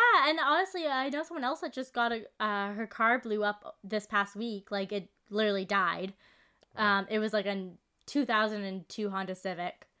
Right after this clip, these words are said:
Speaker 2: Nice.
Speaker 1: Uh, poor girl. It died on her way home, and she had to walk the rest of the way on, like, King George <laughs> Highway.
Speaker 2: Woof.
Speaker 1: Um, and it was, like, on Tuesday when it was super hot out.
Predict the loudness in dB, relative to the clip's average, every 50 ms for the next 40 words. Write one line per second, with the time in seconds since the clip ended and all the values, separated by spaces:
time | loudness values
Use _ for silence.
0 | _ _ _ -20 -18 -18 -16 -18 -18 -20 -20 _ _ -2 0 0 2 2 0 0
1 | -2 -2 -4 -4 0 2 4 4 4 2 0 -2 -2 0 0 0 -2 -2 -4 -4
2 | -4 -4 -4 -4 -2 0 2 4 4 4 4 2 2 0 -2 -4 -4 -4 -4 -4
3 | -4 -4 -4 -4 -2 -2 -2 -2 -2 -4 -6 -8 -10 -10 -10 -8 -6 -6 -6 -6
4 | -8 -10 -10 -10 -6 -4 -4 -4 -2 -4 -6 -6 -6 -8 -10 -8 -8 -6 -6 -4
5 | -4 -4 -4 -4 -4 -6 -6 -8 -8 -10 -12 -12 -8 -6 -6 -6 -4 -6 -8 -6
6 | -6 -8 -6 -4 -2 -2 0 0 0 -2 -2 -2 0 0 0 -2 _ -14 -8 -2
7 | 2 6 8 8 8 8 6 0 -12 -12 -12 -12 -12 -12 -14 -14 -14 -14 -10 -4
8 | -2 0 2 4 4 4 2 2 0 0 0 -2 0 0 2 2 2 2 2 2
9 | 0 0 0 -2 -2 -2 -2 -2 -4 -4 -2 -2 -2 -2 0 0 0 0 0 -4
10 | -6 -8 -6 -6 -4 -4 -4 -2 -2 0 0 0 0 -2 -2 -4 -2 -2 -2 -2
11 | -4